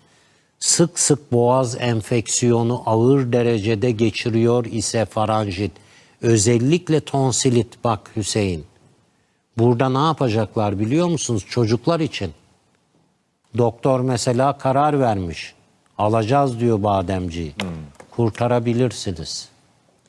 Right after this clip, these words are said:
Speaker 1: Bu zeytin çekirdeğini, zeytin çekirdeğini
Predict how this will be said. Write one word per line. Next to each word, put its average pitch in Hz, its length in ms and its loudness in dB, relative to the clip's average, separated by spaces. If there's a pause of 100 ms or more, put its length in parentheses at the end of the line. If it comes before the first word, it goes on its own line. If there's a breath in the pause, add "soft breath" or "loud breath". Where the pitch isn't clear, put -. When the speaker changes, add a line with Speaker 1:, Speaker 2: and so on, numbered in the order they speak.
(1160)
Speaker 1:
Bu 131 380 2
zeytin 120 600 0
çekirdeğini, 104 1000 -2 (440)
zeytin 104 540 -2
çekirdeğini 92 880 -4